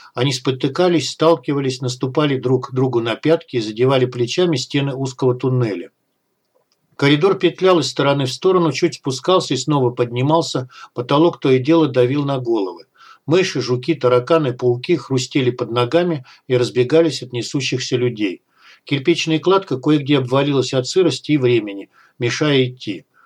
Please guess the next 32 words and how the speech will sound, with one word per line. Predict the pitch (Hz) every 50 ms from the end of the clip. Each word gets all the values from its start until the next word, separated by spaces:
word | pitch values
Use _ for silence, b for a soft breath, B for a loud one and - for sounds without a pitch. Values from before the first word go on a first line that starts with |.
| b b b
Капающую | - 160 165 165 160 151 - - 160 143
за | 127 147 147
шиворот | - - 165 151 139 147 143 139 -
воду | 160 196 202 156 135
никто | 127 127 123 - 175
не | 175 175 160
замечал. | 131 151 147 143 135 127 - - 117 104 98 92 - B B B B B
Цель | B - 165 175 147
была | 127 143 143 143 143 139
одна: | 127 110 113 113 95 82 - _ _
быстрее | - 123 123 - - 156 160 151 135 127
уйти | 123 127 127 - 127
от | 120 123 -
погони, | - 120 123 131 156 185 180 139 107 - -
выбраться | 131 165 156 160 131 120 - - 120
и | 107
найти | 107 113 117 123 - -
безопасное | 143 127 113 113 123 113 - 135 127 123 - 131 123 117
место. | 117 117 101 - - - - - - _ _ _ _ _ _ _ _ _ _ _ _ _ _
«Зачем | - - 123 135 131 - 202 185 160
мы | 143 139
украли | 139 135 170 175 165 127 110 107
тотем?» | - 127 131 127 127 170 143 131 - - _ b b b b b b -
ворчал | 120 120 123 - - 147 127 113
ежеминутный | 117 107 113 123 123 127 123 127 123 127 127 113 113 110
Игнат, | 107 127 143 170 165 170 _ b b b b
семеня | b - 127 123 123 127 131 127 123
мелкими | 123 127 123 120 123 - 120 110 110
частыми | - - 127 113 - - 120 110 104
шажками | - - 117 101 - - - 170 170 139 104 95
с | - -
факелом | - 143 160 160 - 139 120 107 101